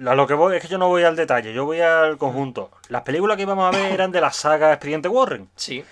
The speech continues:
Speaker 1: Expediente
Speaker 2: exacto.
Speaker 1: Warren, Annabelle, La Momia, La Bruja, lo que sea, La Momia no.
Speaker 2: Sí.
Speaker 1: La saga Expediente Warren. Y yo creo que alguien tiene que decirlo porque no se dice lo suficiente. Son una puta mierda de saga.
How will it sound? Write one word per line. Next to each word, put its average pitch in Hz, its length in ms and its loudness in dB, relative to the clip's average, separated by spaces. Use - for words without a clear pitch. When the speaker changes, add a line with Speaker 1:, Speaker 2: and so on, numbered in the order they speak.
Speaker 1:
Expediente 120 360 -6
Speaker 2:
exacto. 151 80 0
Speaker 1:
Warren, 190 500 4
Annabelle, 143 640 0
La 139 160 0
Momia, 139 340 2
La 135 120 2
Bruja, 131 320 2
lo 123 80 0
que 110 80 -8
sea, 110 200 -6
La 104 80 -8
Momia 127 220 -4
no. 107 160 -8
Speaker 2:
Sí. 139 260 -14
Speaker 1:
La 139 140 -2
saga 190 180 0
Expediente 185 300 -4
Warren. 113 340 -6
Y 123 140 -16
yo 117 100 -10
creo 139 160 0
que 143 80 0
alguien 147 240 -2
tiene 147 180 -4
que 139 80 -2
decirlo 151 480 -2
porque 131 240 -4
no 107 120 -10
se 117 120 -10
dice 117 160 -8
lo 120 80 -4
suficiente. 117 540 -8
Son 160 320 2
una 120 200 -10
puta 110 220 -8
mierda 240 280 2
de 165 120 2
saga. 139 320 2